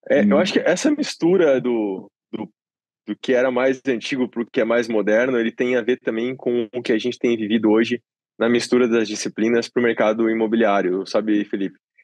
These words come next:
Speaker 1: É, a gente tem um mercado que usa ainda técnicas um pouco mais antigas pra tudo. Então, é, a gente tá tendo uma atualização dos nossos processos, sejam eles do marketing quanto da concepção de produtos muito mais recentes. Então, eu vejo que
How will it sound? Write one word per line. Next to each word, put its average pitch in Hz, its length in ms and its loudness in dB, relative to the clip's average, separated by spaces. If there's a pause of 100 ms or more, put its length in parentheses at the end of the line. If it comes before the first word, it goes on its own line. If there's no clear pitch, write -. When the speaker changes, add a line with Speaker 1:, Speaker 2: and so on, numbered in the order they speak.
(260)
Speaker 1:
É, 104 140 0
a 113 100 0
gente 139 220 0
tem 170 100 2
um 170 80 4
mercado 147 460 2
que 139 300 -6
usa 156 280 0
ainda 139 160 2
técnicas 131 520 -2
um 131 80 -4
pouco 135 240 -2
mais 131 220 0
antigas 139 600 -4 (400)
pra 160 140 -2
tudo. 131 380 -2 (480)
Então, 123 800 2
é, 98 500 0
a 104 120 -6
gente 120 360 -10
tá 135 120 0
tendo 143 220 0
uma 156 100 2
atualização 135 640 0
dos 123 180 -6
nossos 120 300 -6
processos, - 640 -2
sejam 123 320 0
eles 107 180 0
do 98 100 -4
marketing 104 580 -2
quanto 107 400 -2 (360)
da 104 200 -4
concepção 113 540 -2
de 120 140 -4
produtos 110 380 -2
muito 117 260 -2
mais 127 180 2
recentes. 131 520 0 (420)
Então, 131 380 2
eu 120 160 2
vejo 131 260 0
que 139 260 -2